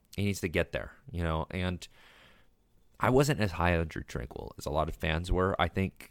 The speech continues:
he reminded me a little bit of Blake Martinez in a sense where, you know, he would make the tackles, but it wasn't anything like,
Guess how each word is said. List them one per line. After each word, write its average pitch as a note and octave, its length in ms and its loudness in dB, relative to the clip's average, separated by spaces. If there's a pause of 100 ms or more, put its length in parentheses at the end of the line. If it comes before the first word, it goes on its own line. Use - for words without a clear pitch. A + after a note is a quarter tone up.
he F#2 160 0
reminded E2+ 360 4
me E2 260 2 (460)
a F2 60 2
little D#2+ 280 4
bit E2 140 2
of D#2 100 -2
Blake D#2 260 -2
Martinez D#2 920 -4 (600)
in E2+ 100 2
a E2 80 2
sense E2+ 400 -2
where, D#2+ 560 4
you D#2+ 100 -2
know, D#2 220 4
he F2+ 140 0
would E2+ 160 4
make D#2 360 0
the D#2 120 2
tackles, E2 760 0 (180)
but D#2 460 2 (1040)
it F2+ 140 6
wasn't F2 360 4
anything E2 600 0
like, - 640 -4